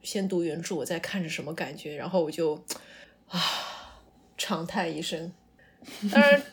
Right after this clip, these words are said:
你反过来说，我如果没有看电影，我先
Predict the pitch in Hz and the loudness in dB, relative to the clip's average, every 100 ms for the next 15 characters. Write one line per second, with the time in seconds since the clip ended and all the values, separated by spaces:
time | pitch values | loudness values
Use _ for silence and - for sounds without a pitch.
0 | 196 - - 214 214 175 165 175 180 190 | -12 -14 -4 0 4 4 4 4 4 2
1 | 175 185 202 196 185 196 185 160 135 - | 4 4 4 4 4 4 0 -2 -6 -12
2 | _ _ _ _ - 214 165 160 160 170 | _ _ _ _ 2 2 2 -2 -4 -2
3 | 190 175 180 | 0 0 -2